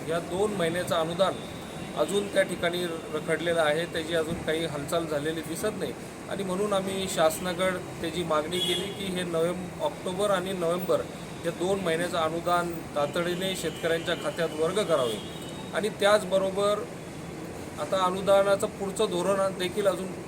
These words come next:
काही त्या ठिकाणी जाहीर झालेलं नाही. डिसेंबर महिना संपलेला आहे, जानेवारी महिना सुरू झालेला आहे, मात्र अनुदानाबद्दल अजून कोणताही निर्णय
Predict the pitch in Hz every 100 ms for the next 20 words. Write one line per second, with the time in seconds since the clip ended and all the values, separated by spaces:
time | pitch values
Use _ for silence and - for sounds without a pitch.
0 | - 170 175 175 175 170 175 170 165 156
1 | 160 147 147 170 175 185 190 - - -
2 | 151 151 180 175 180 165 165 170 175 165
3 | 175 175 175 180 170 151 156 175 180 170
4 | 151 170 165 175 214 175 156 139 117 -
5 | - - - 151 170 185 196 190 185 151
6 | 156 180 180 180 175 175 - 175 165 180
7 | 170 165 170 190 170 165 185 170